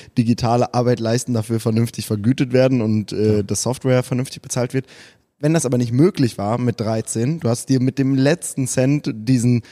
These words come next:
Speaker 1: Traum vom iPod Touch erfüllt, dann wolltest du aber natürlich auch irgendwie Apps haben, die, die Kumpels haben, die Kohle kosten und so,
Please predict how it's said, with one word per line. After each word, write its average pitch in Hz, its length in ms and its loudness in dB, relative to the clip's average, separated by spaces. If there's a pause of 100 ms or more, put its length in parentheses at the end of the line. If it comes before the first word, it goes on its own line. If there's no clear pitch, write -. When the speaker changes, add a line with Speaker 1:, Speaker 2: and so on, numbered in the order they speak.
(100)
Speaker 1:
Traum 151 340 0
vom 131 240 0
iPod 131 320 -2
Touch 147 260 -2
erfüllt, 113 460 -2 (680)
dann 120 260 2
wolltest 156 300 2
du 123 80 2
aber 123 140 2
natürlich 123 400 -2
auch 120 100 -6
irgendwie 113 340 0
Apps - 320 -2
haben, 107 380 0
die, 104 260 2
die - 160 -6
Kumpels 117 460 0
haben, 104 340 -2
die 98 140 -2
Kohle 110 260 -2
kosten - 260 -8
und 107 120 -6
so, 120 100 0